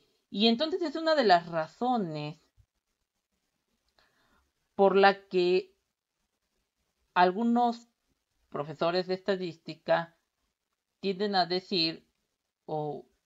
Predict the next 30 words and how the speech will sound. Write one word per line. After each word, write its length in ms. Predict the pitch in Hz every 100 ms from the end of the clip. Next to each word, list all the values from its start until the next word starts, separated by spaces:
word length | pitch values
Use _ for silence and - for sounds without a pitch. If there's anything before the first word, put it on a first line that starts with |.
| _ _
que 120 | - 160
el 80 |
modelo 360 | 156 156 185 196
T 140 | 190
D 80 | 180
Student 480 | 185 - 160 156 175
se 140 | -
emplea 840 | 156 151 - 190 208 160 151 156 _ _ _
en 180 | 165 160
muestras 460 | 165 165 - 160
pequeñas, 760 | - 180 - 233 254 190 147 - _ _ _ _ _ _ _ _
porque 600 | 208 208 196 - 220 214
para 200 | 214 220
muestras 420 | 233 285 - 320 247
grandes, 600 | 240 254 262 202 208 214
aun 260 | 202 254
cuando 560 | 269 339 349 359 208 - _ _
estrictamente 1120 | 180 180 - 254 - 269 233 233 247 - -
el 160 | - 151
modelo 480 | 151 151 160 190 214
normal 640 | 208 214 214 226 214 160
no 80 | 156
es 140 | 156
el 120 | 190 190
adecuado, 800 | 196 214 - 220 185 175 220 226 _ _ _
la 320 | 196 208 208 208
diferencia 880 | 202 185 220 220 262 254 254 247 233
es 200 | 240 -
tan 200 | 240 202
imperceptible 1600 | 180 170 156 147 - 156 151 _ - 170 160 151 151 190 233